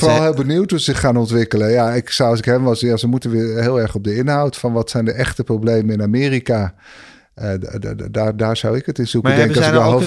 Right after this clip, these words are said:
Speaker 1: hoofdredacteur
Speaker 2: soort
Speaker 1: zou zijn. En, en
Speaker 2: En als je dat zegt, daar zit dus ook bijna een soort verzoenend gevoel in... richting al die mensen die dus zo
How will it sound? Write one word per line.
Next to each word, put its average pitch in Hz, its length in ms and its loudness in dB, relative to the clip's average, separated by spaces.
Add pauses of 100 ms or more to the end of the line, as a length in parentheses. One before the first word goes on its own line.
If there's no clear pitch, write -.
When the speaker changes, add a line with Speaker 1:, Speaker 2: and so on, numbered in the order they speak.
(140)
Speaker 1:
hoofdredacteur 113 260 2
Speaker 2:
soort 107 160 -6
Speaker 1:
zou 101 160 -2
zijn. 101 120 -2
En, 110 180 -2
en 117 520 -4
Speaker 2:
En 147 120 -2
als 147 140 -2
je 156 60 -4
dat 131 180 0
zegt, 151 240 -2
daar 127 120 0
zit 123 180 -2
dus 127 140 -6
ook 131 160 -4
bijna 117 340 0
een 123 60 -4
soort 120 240 -4
verzoenend 117 720 -4
gevoel 135 640 -4
in... 117 420 -4
richting 113 720 -4
al 110 140 -6
die 117 120 -6
mensen 107 380 -6
die 107 120 -6
dus 104 180 -6
zo 101 360 -4